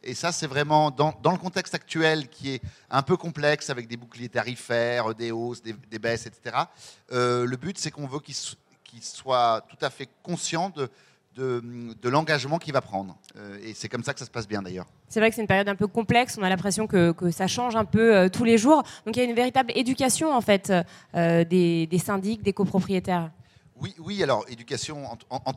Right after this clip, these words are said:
Speaker 1: en tout cas, c'est vrai que le, la, l'agenda et les, et les fédérations, euh, professionnelles font, font bien leur boulot pour, pour apprendre aux syndics, et cetera. Mais effectivement, les, la législation, euh, là, là, en ce moment, chaque semaine, alors, euh, chaque semaine, il y a des nouveautés. Euh, il y a des nouveautés.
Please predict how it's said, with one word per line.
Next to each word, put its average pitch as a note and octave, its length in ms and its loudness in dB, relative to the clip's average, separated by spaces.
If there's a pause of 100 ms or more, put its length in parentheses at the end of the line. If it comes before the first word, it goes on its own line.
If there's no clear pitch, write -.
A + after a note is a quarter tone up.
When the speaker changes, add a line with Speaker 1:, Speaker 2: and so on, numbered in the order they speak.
Speaker 1:
en C3+ 100 0
tout C3+ 120 -2
cas, E3+ 180 2
c'est D#3 120 -2
vrai D3 120 0
que D3 100 -14
le, C3 180 -2 (200)
la, C3 160 -6 (240)
l'agenda C#3+ 560 0
et A#2+ 100 -4
les, A2+ 60 -8
et A2 100 -12
les A2+ 80 -10
fédérations, A#2+ 680 -6
euh, G2 180 -6
professionnelles A2 560 -10
font, - 140 -20 (240)
font A2 180 -16
bien A2+ 140 -4
leur G#2+ 120 0
boulot A#2 240 0
pour, G2+ 300 -4 (320)
pour G#2 160 2
apprendre A2+ 340 2
aux G#2+ 60 -4
syndics, A2 380 -10
et A2+ 80 -10
cetera. C#3+ 340 2
Mais C3+ 160 -4
effectivement, D3+ 560 0
les, C#3+ 240 -2 (300)
la A#2 60 -4
législation, D3+ 840 -2
euh, A#2+ 300 2 (160)
là, C#3 180 -2
là, D3 220 4
en E3 60 2
ce - 120 -6
moment, D#3 220 2
chaque - 280 -2
semaine, D3+ 300 -2
alors, A#2 160 -2 (380)
euh, A#2 180 -2 (280)
chaque - 220 0
semaine, E3 340 0
il D3+ 40 -2
y - 20 0
a C3 40 0
des B2 100 -10
nouveautés. C3 460 -2 (240)
Euh, G#2 560 0
il G#2+ 40 -10
y G#2+ 40 -6
a G#2 40 -8
des G2+ 60 -14
nouveautés. A#2 640 -4